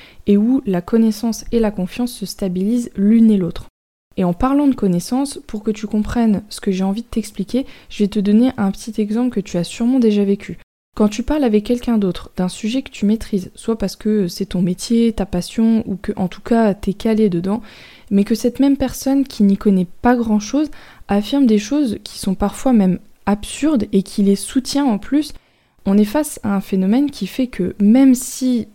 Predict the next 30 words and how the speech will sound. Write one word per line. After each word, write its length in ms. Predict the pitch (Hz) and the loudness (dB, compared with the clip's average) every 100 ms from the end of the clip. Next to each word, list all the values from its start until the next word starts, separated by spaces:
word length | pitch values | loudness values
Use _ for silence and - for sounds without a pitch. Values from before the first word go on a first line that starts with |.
| - | -2
on 100 | 185 | 0
lui 220 | 196 202 | 2 2
explique 460 | 220 - - 240 - | 0 -4 -6 -6 -4
par 260 | 190 180 - | -4 -6 -4
A 120 | 220 | -6
plus 300 | - 226 208 | -4 -4 -2
B 120 | 208 226 | 0 0
à, 140 | 185 | 0
à 80 | 185 | -4
cette 240 | - 180 | -6 -6
personne, 400 | - 180 - 269 302 - - - - | -6 -6 -4 -4 -4 -12 -20 -16 -2
elle 200 | 185 185 | 0 2
va 160 | 220 | 2
continuer 440 | 269 226 - 214 262 | 2 -2 2 4 4
à 80 | 208 | 0
s'accrocher 500 | 202 208 202 - 277 | -4 -6 -6 -4 -4
fermement 760 | - - 262 247 240 254 - | -4 -4 2 4 6 4 2
à 80 | 208 | -2
ses 280 | 208 208 208 | -2 -4 -2
arguments. 400 | 208 208 196 185 - _ _ _ | 0 2 2 -2 -12 _ _ _
Et 100 | 226 | 2
c'est 140 | - | 2
ce 80 | 262 | 0
qu'on 160 | - 214 | 4 4
appelle 340 | 214 240 233 196 | 6 4 4 2
en 80 | 196 | 2
neurosciences 640 | 196 196 185 - 269 - | 2 0 -2 -2 -4 0
la 160 | 208 185 | 0 2
dissonance 500 | 233 247 240 247 240 | 0 2 2 2 2
cognitive, 480 | 233 220 - 226 | 4 4 4 -2